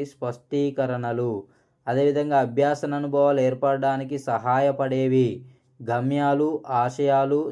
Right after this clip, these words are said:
స్పష్టీకరణలు, లక్ష్యాలు. So దీని యొక్క కరెక్ట్ ఆన్సర్ స్పష్టీకరణలు. ఓకే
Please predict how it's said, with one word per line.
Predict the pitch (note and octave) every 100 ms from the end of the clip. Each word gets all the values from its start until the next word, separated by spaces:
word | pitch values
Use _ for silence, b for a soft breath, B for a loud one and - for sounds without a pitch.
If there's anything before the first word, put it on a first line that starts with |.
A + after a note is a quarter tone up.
| -
స్పష్టీకరణలు, | B2+ A#2+ - C#3 C#3 C#3+ C3+ C3+ C3+ D3 D3+ B2+
లక్ష్యాలు. | B2 - C#3+ B2+ A#2+ B2 G2+ b b b b _
So | C#3 C3+
దీని | C#3 C#3
యొక్క | C3+ C3
కరెక్ట్ | C3+ C3 C3 D3 C#3+
ఆన్సర్ | C#3+ D3+ C#3
స్పష్టీకరణలు. | - B2+ C3 C#3+ C3+ C3+ B2+ A#2+ A#2 B2 G#2+ b b b b -
ఓకే | B2+ D3